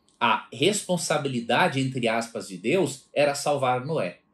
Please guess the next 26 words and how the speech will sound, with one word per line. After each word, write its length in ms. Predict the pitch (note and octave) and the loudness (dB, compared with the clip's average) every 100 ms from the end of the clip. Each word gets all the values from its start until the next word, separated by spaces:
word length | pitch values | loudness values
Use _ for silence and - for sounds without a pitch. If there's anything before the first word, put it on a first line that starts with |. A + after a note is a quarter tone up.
| _ - | _ -16
A 140 | - G2 | -10 -6
responsabilidade 1160 | F#2+ C#3 - D3 C3+ C3+ C#3 B2+ A2 A2 A2 A2+ | -2 -2 -2 -6 -2 -2 -2 -2 0 -2 -4 -10
de 40 | |
Noé 360 | A2+ G2+ G#2+ - | -8 -4 -6 -4
era 340 | A2 G2+ - _ _ | -4 -4 -8 _ _
ter 180 | A#2 A#2 | -2 -2
fé, 440 | A#2 - G#2+ F2+ _ _ _ | -4 -6 -4 -4 _ _ _
crer 300 | - A#2 A2+ | -4 -2 0
na 100 | A#2+ | -4
salvação. 680 | B2+ A#2+ B2+ B2+ - F#2+ F#2 _ _ _ - | -4 -2 -2 -6 -6 -6 -8 _ _ _ -8
E 120 | D#3 | 0
o 60 | D#3+ | 2
resultado 800 | C#3 C#3 C#3+ - - A#2+ A#2+ A#2+ | 4 2 0 -4 -4 -2 -2 -4
desta 360 | A#2 A#2+ - C#3+ | -4 -4 -2 -6
fé, 340 | - G2+ G2+ - | -2 -4 -4 -2
construir 520 | A#2+ A#2 - G2+ G2+ | -2 -2 -4 -6 -4
a 80 | G2+ | -6
arca. 260 | D#2 - - _ _ _ _ _ _ _ _ _ _ _ _ _ _ _ | -10 -18 -20 _ _ _ _ _ _ _ _ _ _ _ _ _ _ _
Então 180 | F#2+ G2 | -8 -6
não 280 | G2+ G#2+ C#3 | -6 -4 -4
há 100 | D#3+ | -6
contradição 840 | - E3+ E3 D#3+ D#3+ - B2+ C3 | -6 -8 -8 -8 -8 -8 -8 -10
entre 260 | C3+ C3 C3+ | -10 -10 -10
fé 280 | - G#2+ A2+ | -8 -8 -8
e 100 | C#3 | -10
obras, 560 | G#2 F#2 E2 - - | -10 -10 -14 -18 -20